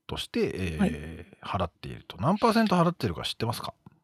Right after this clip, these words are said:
Speaker 2: えー、ものすごい取られてるからな。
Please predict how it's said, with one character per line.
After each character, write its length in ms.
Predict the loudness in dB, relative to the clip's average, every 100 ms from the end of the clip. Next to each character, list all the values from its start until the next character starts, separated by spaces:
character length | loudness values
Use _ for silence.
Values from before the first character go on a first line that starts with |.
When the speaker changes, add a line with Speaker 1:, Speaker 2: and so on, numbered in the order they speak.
| _ _ _ _ _ _ _ _ _ _ _ _ _ -20 -20 -20 _ _ _ 6
Speaker 2:
え 300 | 10 10 10
ー、 40 |
も 240 | 10 10 12
の 140 | 10
す 160 | 8 6
ご 160 | 8
い 80 | 8
取 120 | 8
ら 120 | 8 10
れ 100 | 8
て 140 | 6
る 100 | 4
か 140 | 6
ら 120 | 8 12
な。 600 | 12 10 8 4 2